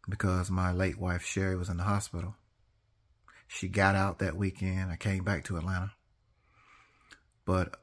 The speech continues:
a week later, on the thirteenth, on the twelfth, actually, I got a call from her sister saying, "We think you need to come home." So on the thirteenth, the next day, I got a flight home, uh, from Atlanta.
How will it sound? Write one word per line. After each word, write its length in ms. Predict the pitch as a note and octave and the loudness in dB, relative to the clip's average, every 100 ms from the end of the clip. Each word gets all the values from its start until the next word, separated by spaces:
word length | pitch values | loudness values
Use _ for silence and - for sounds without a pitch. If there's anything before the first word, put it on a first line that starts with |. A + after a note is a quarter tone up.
| - | -4
a 80 | F#2+ | 0
week 220 | G2 G#2+ | 0 2
later, 360 | G#2 G2 F#2+ F#2 | 2 2 0 0
on 80 | F#2+ | 0
the 60 | F#2 | 0
thirteenth, 560 | F#2+ F#2+ - F2+ F2 - _ _ _ _ _ - | 0 0 0 -2 -4 -12 _ _ _ _ _ -6
on 140 | F#2 | -4
the 80 | D#2 | -4
twelfth, 440 | - A2+ G2 - | 2 4 4 0
actually, 280 | F2+ G2 E2+ | -4 -2 -2
I 40 | |
got 120 | F2 E2+ | -2 -2
a 40 | |
call 260 | - F#2 F#2 | -2 -2 -2
from 120 | F2+ | -2
her 120 | F2 | -4
sister 360 | - G#2 - F#2 | -2 -4 -4 -4
saying, 400 | - F2 F2 F2+ _ - - - - - | -2 -2 -2 -6 _ -20 -20 -20 -20 -8
"We 100 | F#2 | -4
think 200 | - - | -2 0
you 60 | F#2 | -2
need 100 | F2 | -2
to 60 | |
come 180 | E2 F2+ | -4 -2
home." 220 | G2 F2 G#2 | -2 -4 -6
So 300 | - F2+ G#2+ _ _ _ _ _ _ _ - - _ _ _ _ _ - - - - | -8 -8 -10 _ _ _ _ _ _ _ -20 -20 _ _ _ _ _ -16 -10 -2 0
on 100 | F#2+ | 0
the 60 | F#2 | 4
thirteenth, 460 | G2+ G2 G#2 G2 | 2 4 2 2
the 40 | G2 | 2
next 260 | G2 - | 0 0
day, 180 | G2 G2 | 0 2
I 60 | F2 | 2
got 140 | F#2 | 0
a 60 | F#2 | 0
flight 260 | F#2 F#2 | 0 0
home, 320 | G2+ F2+ F2+ - _ _ _ _ _ - F2+ | 0 0 -4 -10 _ _ _ _ _ -8 -4
uh, 160 | F2+ | -4
from 220 | F#2+ F#2+ | -4 -4
Atlanta. 400 | F2+ F#2 F2+ F#2+ | -4 -2 -2 -4